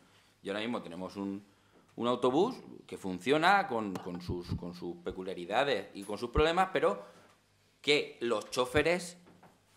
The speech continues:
con esa sensibilidad, podrán, podrán, eh, ayudar y colaborar con, con, con, con las personas que tienen, eh, problemas de movilidad, etcétera.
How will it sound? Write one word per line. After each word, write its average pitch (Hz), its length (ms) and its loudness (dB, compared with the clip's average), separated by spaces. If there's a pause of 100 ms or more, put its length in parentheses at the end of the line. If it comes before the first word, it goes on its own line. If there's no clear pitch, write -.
(320)
con 98 180 -6
esa 131 180 0
sensibilidad, 135 800 2
podrán, 120 600 2
podrán, 98 560 -4
eh, 57 1300 -14
ayudar 92 580 4
y 117 160 0
colaborar 98 520 0
con, 139 260 0
con, 101 440 -4
con, 87 340 -14 (400)
con 92 120 -6
las 85 100 -6
personas 87 420 -10
que 104 120 -6
tienen, 110 420 -6 (300)
eh, - 160 -16
problemas 85 380 -6
de 98 80 -4
movilidad, 95 460 -6
etcétera. - 500 -10